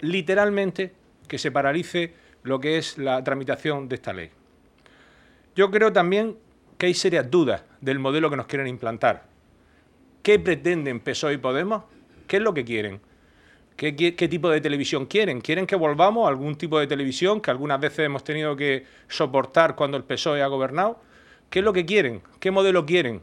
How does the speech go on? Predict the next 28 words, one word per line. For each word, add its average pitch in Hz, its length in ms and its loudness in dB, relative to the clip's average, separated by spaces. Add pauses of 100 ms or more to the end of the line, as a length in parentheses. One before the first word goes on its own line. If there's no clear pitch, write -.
(300)
¿Podemos 180 380 2
quiere 175 220 0
el 139 100 -2
modelo 180 400 0
de 135 360 -2
radio, 147 600 2 (320)
de - 160 0
Radio 151 280 4
M 151 180 0
veintiuno? 151 720 -2
No 113 100 -12
sé 143 140 -10
si 170 100 -4
la 156 100 2
conocen, 170 440 -2
la 139 80 0
nueva 151 180 0
radio 147 340 2
de 131 120 0
Carmena, 147 400 0
el 180 80 0
Ayuntamiento 135 480 -2
de 131 80 -2
Madrid, 170 340 0 (480)
que 127 140 -6
ya 143 100 2
le 147 80 2
llaman 170 320 6